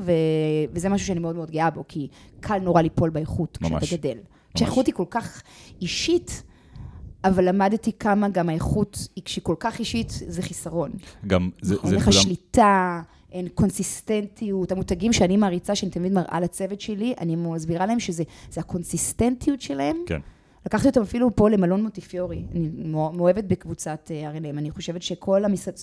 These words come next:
Speaker 1: מס-, מה המסעדנות ולנו? אבל אמרתי, "תשימו לב שאין פעם אחת", אני לפחות שהייתי שם לאורך שנים, עשרים שנה, שהחוויה היא לא מדויקת וחוזרת על עצמה, וזה, הם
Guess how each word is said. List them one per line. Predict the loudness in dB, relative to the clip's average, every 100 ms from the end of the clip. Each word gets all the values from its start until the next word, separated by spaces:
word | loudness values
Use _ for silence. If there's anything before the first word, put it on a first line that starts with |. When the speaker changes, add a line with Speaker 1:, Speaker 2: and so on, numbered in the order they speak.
| -12
Speaker 1:
מס-, | -10 -12 -10 -12 -10
מה | -6 0
המסעדנות | 0 0 2 2 2
ולנו? | -2 0 -2 -4 -10 -20 -18 -2
אבל | 0
אמרתי, | 2 2 0
"תשימו | -2 0 2
לב | 2 2
שאין | -4 -2 2
פעם | 2 2
אחת", | 0 -2 -4
אני | -4
לפחות | -8 -6 -6
שהייתי | -6 -6
שם | -6 -2
לאורך | 0 0 -2
שנים, | -8 -8 -6 -4
עשרים | -6 -6 -8
שנה, | -4 -4 -4 -6 -14 -20 -20 -20 -6
שהחוויה | 0 0 2 2 4 6
היא | 8
לא | 8
מדויקת | 6 4 2 0 -2
וחוזרת | -2 -2 -4 -4
על | -6
עצמה, | -6 -8
וזה, | -6 -4 -2
הם | -4